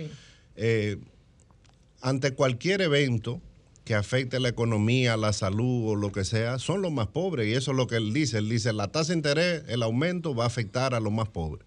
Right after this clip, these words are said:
Speaker 1: Sí.
Speaker 2: Entonces, ese no es argumento. La realidad es que no hay forma de bajar la inflación sin incurrir en un costo. Entonces, s-, ha bajado el petróleo, de hecho.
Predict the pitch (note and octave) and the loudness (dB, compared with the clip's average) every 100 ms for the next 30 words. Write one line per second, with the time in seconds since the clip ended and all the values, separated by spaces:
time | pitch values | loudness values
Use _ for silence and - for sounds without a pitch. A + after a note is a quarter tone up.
0 | - C#3+ A#2+ - - - - - - D3+ | -18 -16 -16 -20 -20 -20 -20 -18 -10 -2
1 | G3+ F#3+ F#3 F#3+ E3 D3+ D#3 C3 G#2 G#2+ | 0 4 4 4 4 4 4 4 4 6
2 | F2+ E2 - C3+ C#3 D3+ C#3+ C#3 C#3 F3 | 4 0 -2 2 2 2 0 0 0 -2
3 | D#3 - - C#3 C3+ D#3 C3 B2+ D3 C#3+ | -4 -14 -6 -4 -2 0 4 4 4 4
4 | C#3+ C#3 D#3+ - - - - - - - | 4 2 -4 -14 -20 -20 -20 -20 -12 0
5 | D3+ E3+ B2+ A2 G#2+ G#2 G2 B2 C3 B2+ | 2 4 2 2 2 2 2 2 2 0
6 | B2 C3 B2 B2+ A2+ B2 - - - - | 0 0 0 0 -2 -4 -8 -20 -14 -10
7 | - C3 C3+ C3 A#2+ B2 A2+ C#3 C3+ A#2 | -2 0 2 2 2 2 2 2 0 0
8 | A2+ G#2+ - F#2+ E2+ - - - - - | 2 0 0 0 0 -6 -16 -18 -20 -20
9 | - - - - _ - - - C#3+ D3+ | -20 -20 -20 -20 _ -20 -20 -4 -2 0
10 | F3 - - - _ - _ - - - | -2 -4 -20 -20 _ -20 _ -14 -12 -12
11 | - B2 E3 E3+ D#3 D#3+ D3 A#2 G2 E3+ | -2 0 4 4 4 2 2 2 2 2
12 | G#3+ D3 D3 A#3 B2 | 2 2 2 0 -4